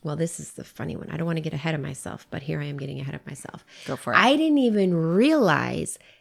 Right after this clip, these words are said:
Speaker 1: that it was toxic as it was happening,
Speaker 2: Mm-hmm.
Speaker 1: but I did, and I ignored that voice.
Speaker 2: Mm-hmm, yeah.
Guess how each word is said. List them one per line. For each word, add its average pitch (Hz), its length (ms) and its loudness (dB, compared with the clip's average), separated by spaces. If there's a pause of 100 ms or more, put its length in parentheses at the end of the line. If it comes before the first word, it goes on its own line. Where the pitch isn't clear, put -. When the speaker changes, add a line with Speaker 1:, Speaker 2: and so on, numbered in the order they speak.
(280)
Speaker 1:
that 180 280 6
it 180 140 4
was 170 160 0
toxic 247 680 -2
as 170 180 2
it 175 80 0
was 151 140 -4
happening, 151 760 -2
Speaker 2:
Mm-hmm. 175 380 2
Speaker 1:
but 160 220 4
I 151 260 -2
did, 220 500 0 (100)
and 156 140 -2
I 151 100 -2
ignored 165 500 -4
that 160 240 -6
voice. - 440 -8
Speaker 2:
Mm-hmm, 151 440 0
yeah. - 160 -4